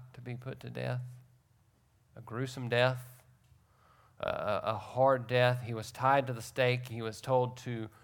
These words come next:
recant of his faith in Christ, his preaching of Christ. And this is what Polycarp had to say. An old man, eighty-six years old.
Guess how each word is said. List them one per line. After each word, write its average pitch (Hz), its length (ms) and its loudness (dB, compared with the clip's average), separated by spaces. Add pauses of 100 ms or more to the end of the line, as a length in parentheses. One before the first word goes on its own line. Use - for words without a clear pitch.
(160)
recant 139 640 0
of 123 120 0
his 117 180 -6
faith 135 440 2
in 110 120 -10
Christ, 135 460 4
his 110 120 -12
preaching 131 640 -4 (400)
of 110 180 -4
Christ. 135 640 4 (800)
And 131 100 -4
this 185 160 0
is 156 80 -8
what 156 200 4
Polycarp 135 580 6
had 123 240 2
to 113 80 -6
say. 107 360 -2 (1400)
An - 80 -4
old 156 220 2
man, 151 280 -4 (220)
eighty-six 135 480 -4
years 131 220 -4
old. 110 240 0